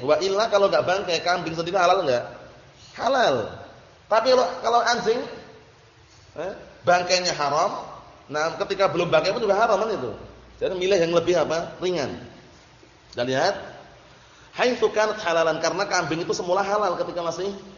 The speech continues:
hidup, belum menjadi bangkaian itu. Wa ammas sab'u fatahrimuhu li dzatih.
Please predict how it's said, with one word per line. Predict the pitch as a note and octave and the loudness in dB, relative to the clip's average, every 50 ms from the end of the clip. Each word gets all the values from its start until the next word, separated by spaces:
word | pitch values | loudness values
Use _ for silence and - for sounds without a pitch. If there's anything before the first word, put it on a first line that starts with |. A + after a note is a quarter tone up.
| - - - - - _ - | -20 -20 -20 -20 -20 _ -10
hidup, | C#3 C#3 G#2+ D#3+ D3 A#2 | -10 -4 -2 -2 -2 0
belum | C3 D3 D#3 D3+ C3+ | -2 -6 -6 -6 -4
menjadi | B2 C3+ C3 C#3+ C#3+ | -2 -2 -2 -2 -2
bangkaian | A#2 B2+ C3 C#3 B2+ C#3+ C#3+ D3+ D#3 C#3 | -4 -4 -4 -4 -4 -4 -4 -4 -6 -6
itu. | A#2 G#2+ A2 G#2 G#2+ | -8 -8 -10 -6 -4
Wa | A#2+ A#2+ A#2+ C#3+ | -4 -2 -2 -4
ammas | D#3 D#3+ D#3+ D#3+ D#3+ D#3+ | -4 -2 -4 -4 -4 -2
sab'u | D#3+ D#3+ D#3 D3 D#3 D#3+ D3+ D#3+ E3 E3 D#3 C3+ A2 G2 - - - - | 0 0 0 2 0 -2 -2 0 -2 0 -2 -2 -4 -6 -10 -16 -10 -8
fatahrimuhu | - G#2+ - B2 B2 C3 D3 D#3 D#3+ D#3+ D#3 D#3+ D#3+ | -6 -4 -4 -4 -4 -4 -4 -6 -4 -4 -4 -4 -2
li | D#3+ E3 D3 | -4 -4 -2
dzatih. | A#2+ C#3 C#3+ D3+ D#3 D#3+ D#3+ D#3 D#3+ D#3+ C#3+ | -2 0 0 2 2 2 0 0 -2 -4 -4